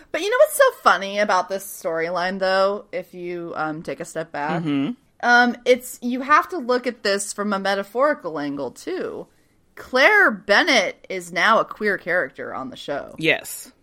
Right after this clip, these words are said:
Speaker 1: And she is struggling to have all these things that, during those years, were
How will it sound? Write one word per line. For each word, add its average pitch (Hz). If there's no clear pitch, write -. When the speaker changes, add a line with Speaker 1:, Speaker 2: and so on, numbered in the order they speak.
Speaker 1:
And 208
she 254
is 226
struggling 208
to 175
have 165
all 180
these 170
things 143
that, 165
during 269
those 233
years, 453
were 220